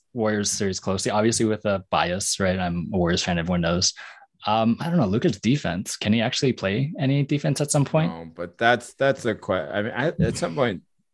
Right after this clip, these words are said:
Speaker 2: Zach was on Bill's podcast. Zach Lowe was on Bill Simmons' podcast, and they were talking about whether or not Luka could ever be, like, a top five player of all time,
Speaker 1: <laughs>
Speaker 2: right?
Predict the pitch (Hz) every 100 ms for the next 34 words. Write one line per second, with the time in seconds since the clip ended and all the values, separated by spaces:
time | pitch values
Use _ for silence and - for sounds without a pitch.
0 | _ - 98 98 - 87 85 82 78 82
1 | 78 - 76 76 76 73 71 - 90 78
2 | 76 73 73 71 73 78 92 78 78 76
3 | - - 127 - - 143 - _ _ _
4 | _ _ _ 98 95 92 _ - 120 113
5 | 104 85 85 85 82 80 76 76 _ 104
6 | 98 92 90 - 85 82 80 78 80 78
7 | 76 - 82 76 - - - - - -
8 | 80 76 73 71 _ - 82 76 73 78
9 | 73 - 78 69 - - 90 85